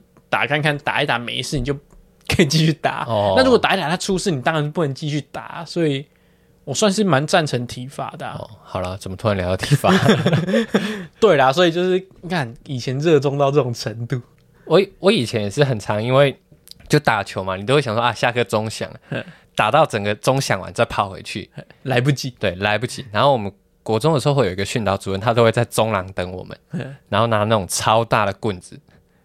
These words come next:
Speaker 1: 然后
Speaker 2: 就直接在那边打，打我们。
Speaker 1: 来不及就把你打下。
Speaker 2: 来不及就叫你过来，就屁股打一下，<laughs> 打那一下都超痛。
Speaker 1: 干，
Speaker 2: 可是你，
Speaker 1: 你们是蛮野小啊。
Speaker 2: 可是你，你不会记得啊，你还是每次都很想要打到，
Speaker 1: 哦，继续打，
Speaker 2: 对啊，打到
Speaker 1: 打到结束。
Speaker 2: 临终一刻你才要回教室。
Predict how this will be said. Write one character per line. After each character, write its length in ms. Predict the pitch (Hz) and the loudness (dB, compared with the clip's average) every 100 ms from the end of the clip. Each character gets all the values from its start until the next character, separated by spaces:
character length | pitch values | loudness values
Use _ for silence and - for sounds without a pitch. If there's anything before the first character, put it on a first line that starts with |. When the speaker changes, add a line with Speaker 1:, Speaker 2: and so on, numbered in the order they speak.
| - | -8
Speaker 1:
然 120 | 123 | -4
后 60 | 120 | -4
Speaker 2:
就 60 | |
直 60 | 101 | 0
接 120 | 110 | 0
在 120 | 110 | 2
那 60 | 110 | -2
边 80 | 110 - | -6 -12
打， 80 | - | -4
打 200 | 110 104 | 2 2
我 40 | 104 | 2
们。 180 | 95 85 - - | -4 -12 -16 -4
Speaker 1:
来 140 | 139 143 | 0 4
不 120 | 160 | 2
及 140 | 143 | 2
就 120 | 131 | 2
把 100 | 135 | 2
你 140 | 120 147 - | 0 -2 -4
打 120 | 117 | 0
下。 100 | 117 | 0
Speaker 2:
来 80 | 127 | 0
不 60 | |
及 120 | 123 127 | 0 0
就 100 | 127 | 2
叫 160 | 127 | 2
你 60 | 95 | 2
过 200 | - 101 | -4 -4
来， 160 | 69 107 - | -6 -12 -6
就 100 | 143 | -6
屁 180 | 131 160 | 0 -2
股 100 | 104 117 | 0 -2
打 180 | 90 90 | -4 -4
一 20 | |
下， 160 | - 95 | -8 -4
<laughs> 20 | 117 | -2
打 80 | |
那 180 | 127 165 | 2 2
一 60 | 143 | 4
下 120 | 147 | 6
都 120 | 139 | 4
超 200 | - 127 | 4 0
痛。 220 | 110 110 95 - - | 0 -6 -10 -18 -6
Speaker 1:
干， 160 | 226 | 0
Speaker 2:
可 60 | 180 | 2
是 60 | 262 | 4
你， 120 | 196 | 2
Speaker 1:
你 180 | 147 202 | 2 2
们 100 | 196 | 2
是 100 | 254 | 4
蛮 40 | |
野 120 | 175 120 | 2 0
小 200 | - 113 | -6 -10
啊。 140 | 131 | -10
Speaker 2:
可 40 | |
是 60 | 151 - | -16 -8
你， 80 | 135 | -2
你 20 | |
不 140 | 151 | 4
会 100 | 202 | 4
记 220 | 202 196 | 4 -4
得 180 | 127 110 | -2 -4
啊， 120 | 110 | -4
你 100 | 113 | -6
还 120 | 113 127 | -2 0
是 120 | 208 | 2
每 180 | 127 98 | 0 0
次 140 | 139 | 2
都 120 | 147 135 | 2 2
很 100 | 123 | 2
想 140 | 110 | 2
要 60 | 113 | 2
打 180 | 98 90 | 0 2
到， 200 | 107 101 | 2 2
Speaker 1:
哦， 140 | 127 | -2
继 140 | - | -4
续 160 | 147 143 | -4 -4
打， 140 | - | -6
Speaker 2:
对 120 | - 113 | 0 2
啊， 80 | |
打 120 | 104 92 | 2 2
到 80 | |
Speaker 1:
打 60 | 107 | 2
到 60 | 123 | 2
结 120 | 110 | 0
束。 60 | 104 | -2
Speaker 2:
临 80 | |
终 200 | 101 120 | 0 0
一 40 | 101 | -2
刻 240 | - 110 | -6 -6
你 60 | 92 | -4
才 160 | 98 104 | 0 0
要 100 | 104 | 0
回 140 | 92 | -4
教 200 | 107 95 | -4 -4
室。 240 | - 104 | -6 -14